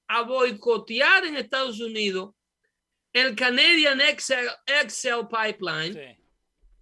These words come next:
Speaker 1: mandan a su Greta Thunberg
Speaker 2: How dare
Speaker 1: a
Speaker 2: you.
Speaker 1: tirar discurso en la onu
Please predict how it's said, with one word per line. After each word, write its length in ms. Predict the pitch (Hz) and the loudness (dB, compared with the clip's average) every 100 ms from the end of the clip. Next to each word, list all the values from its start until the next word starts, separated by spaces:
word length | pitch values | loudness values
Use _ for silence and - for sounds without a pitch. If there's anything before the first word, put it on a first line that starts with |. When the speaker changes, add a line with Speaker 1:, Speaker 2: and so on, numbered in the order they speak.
| - | -8
Speaker 1:
mandan 500 | 208 285 330 311 294 | 2 4 4 2 2
a 120 | 262 | 0
su 200 | 233 262 | -2 -6
Greta 440 | 254 302 311 285 | 0 0 0 -2
Thunberg 840 | 294 294 285 202 208 214 220 220 214 _ | 0 0 -2 -6 -4 -2 -4 -6 -14 _
Speaker 2:
How 100 | 196 | -16
dare 180 | 220 220 | -12 -4
Speaker 1:
a 80 | 214 | -2
Speaker 2:
you. 60 | 202 | 0
Speaker 1:
tirar 340 | 240 262 285 | 2 4 2
discurso 640 | 262 214 - 285 233 233 | 0 -4 -8 -8 -4 0
en 80 | 226 | 2
la 160 | 214 214 | 2 4
onu 460 | 247 214 180 185 | 4 2 -2 -10